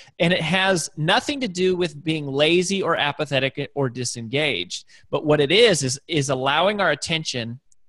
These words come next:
to shift to less important, but perhaps more urgent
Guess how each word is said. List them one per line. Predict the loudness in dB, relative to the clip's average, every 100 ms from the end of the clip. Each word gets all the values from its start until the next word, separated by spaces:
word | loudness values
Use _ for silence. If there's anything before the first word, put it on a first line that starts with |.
| -10
to | -2 -2
shift | 0 0 2 4 2 2 -4 -16 -18 _ _
to | -2 0
less | 2 2 2 0
important, | -2 -2 -2 -4 -8
but | -6
perhaps | -6 -4 -4 -4
more | -6 -4 0
urgent | 4 4 2 -2 -4